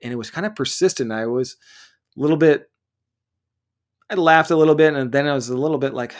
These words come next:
"That's interesting. That, that does kind of bother me." Like, hopefully, and I felt like there was a lack of trust there, right? So you had to earn that.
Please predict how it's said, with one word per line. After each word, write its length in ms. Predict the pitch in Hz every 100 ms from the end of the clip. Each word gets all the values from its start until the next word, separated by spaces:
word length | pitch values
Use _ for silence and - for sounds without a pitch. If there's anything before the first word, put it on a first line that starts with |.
| -
"That's 220 | 147 -
interesting. 520 | 117 117 - 131 131
That, 160 | 117 -
that 200 | 113 -
does 160 | 139
kind 160 | - 131
of 100 | 113
bother 300 | 127 135 135
me." 120 | 123
Like, 280 | 117 113 113 _ -
hopefully, 640 | 120 135 135 127 120 117 _ - -
and 100 | 131
I 40 |
felt 180 | 131 156
like 140 | 151 135
there 100 | 143
was 100 | 120
a 60 |
lack 280 | 123 127 123
of 100 | 101
trust 400 | - - 165 -
there, 200 | 107 90
right? 300 | 95 131 - _ _ _ _ _ _
So 140 | -
you 80 | 127
had 160 | 127 143
to 120 | 131
earn 260 | 156 156 143
that. 240 | 104 -